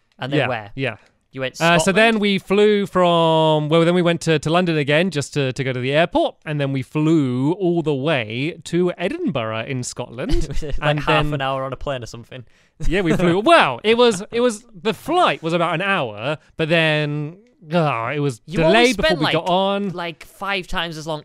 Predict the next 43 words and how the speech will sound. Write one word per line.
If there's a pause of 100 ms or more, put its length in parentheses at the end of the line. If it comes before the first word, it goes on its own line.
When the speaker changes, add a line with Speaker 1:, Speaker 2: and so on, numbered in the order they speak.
(100)
Speaker 1:
i-,
just
in
the
airport,
don't
you?
Just
waiting
around. (800)
Speaker 2:
Yeah,
yeah.
Well,
I
mean,
we,
we
kinda,
we're
getting
better
at,
like,
not
showing
up
crazy
early.
So, (100)
and
it,
'cause
it
was
only
a
small
flight,
like,
the
airport
was
fine,